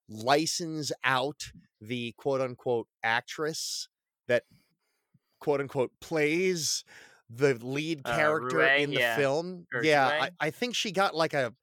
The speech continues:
Speaker 1: a Maxim cover shoot or some shit like that.
Speaker 2: Huh.
Speaker 1: Not the voice actress. The actual three D character model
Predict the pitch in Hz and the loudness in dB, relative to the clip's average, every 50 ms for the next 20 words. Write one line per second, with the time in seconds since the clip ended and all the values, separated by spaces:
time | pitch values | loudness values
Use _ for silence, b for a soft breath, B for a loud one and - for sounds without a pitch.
0 | B B B B B _ - 127 117 110 110 120 120 131 143 - - - 165 147 | B B B B B _ -2 -2 -2 -2 -2 0 0 0 0 0 -4 -4 -4 -4
1 | 147 147 139 - - 147 131 139 156 160 165 170 160 147 - - - 175 180 180 | -4 -6 -8 -4 0 0 0 0 0 -4 -4 -6 -6 -8 -8 -6 -4 -4 -4 -4
2 | - 156 165 156 - - 180 180 175 175 175 b b b b b _ - - 190 | -4 -6 -6 -6 -6 -4 -4 -4 -4 -6 -10 b b b b b _ -4 0 0
3 | 151 170 170 151 160 165 131 - 175 254 320 370 370 294 311 330 330 285 - 196 | 2 4 4 4 4 2 2 4 6 6 6 6 4 4 4 4 6 4 4 4
4 | 156 131 - - 147 143 - - B B B B B B 139 170 185 156 185 214 | 4 4 2 0 -4 -6 -6 -6 B B B B B B 2 2 4 6 6 6
5 | 240 - - - 262 233 247 247 240 - - - - - 165 196 220 220 214 208 | 6 4 0 -4 -2 0 2 2 2 0 -2 -6 -10 -8 -6 -6 -4 -4 -6 -6
6 | 175 160 185 185 180 180 180 165 - - - 185 185 175 175 185 - _ - 156 | -4 -4 -4 -2 -2 -2 -4 -6 -8 -12 -4 -2 -2 -2 -2 -4 -8 _ -6 -6
7 | 139 135 135 139 139 147 147 151 143 127 113 107 104 - | -4 -4 -2 -2 0 2 2 0 0 -2 -4 -6 -8 -8